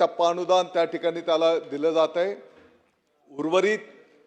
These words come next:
त्याचा पूर्ण पगार त्या ठिकाणी देणं. उदाहरणार्थ, एखाद्या शिक्षकाला जर वीस टक्के अनुदान, टप्पा अनुदान मिळत असेल, तर ऐंशी टक्के त्या शिक्षक बांधवाला संस्था चालक, संस्थेच्या माध्यमातनं,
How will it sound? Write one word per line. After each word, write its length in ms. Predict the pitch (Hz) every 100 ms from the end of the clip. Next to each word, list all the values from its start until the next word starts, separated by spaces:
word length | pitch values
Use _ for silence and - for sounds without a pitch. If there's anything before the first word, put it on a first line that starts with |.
| _ 139
त्याचा 240 | 139 175
पूर्ण 380 | 165 185 196 190
पगार 460 | 180 151 160 170
त्या 280 | 170 - 156
ठिकाणी 320 | 156 151 160
देणं. 220 | 151 170 143
उदाहरणार्थ, 580 | 139 160 165 165 160
एखाद्या 480 | 175 147 151 151 175 165
शिक्षकाला 680 | 151 - 165 165 165 175 - - - - 123
जर 120 | 147
वीस 380 | 135 185 185 -
टक्के 400 | 170 - 180 180 -
अनुदान, 600 | 143 151 156 170 165 165 - - -
टप्पा 240 | 143 -
अनुदान 340 | 160 160 165 160
मिळत 300 | 160 165 160
असेल, 440 | 151 175 196 - - _ -
तर 100 | 147
ऐंशी 360 | 139 135 - 190
टक्के 500 | 180 156 185 185 190
त्या 400 | - 156 160 175
शिक्षक 440 | 175 151 - 160 156
बांधवाला 540 | 147 160 160 170 180 - - - _ -
संस्था 400 | 156 151 151 180
चालक, 640 | 170 165 147 156 - - -
संस्थेच्या 720 | 156 147 147 185 175 185 175
माध्यमातनं, 840 | 147 139 160 160 165 175 180 185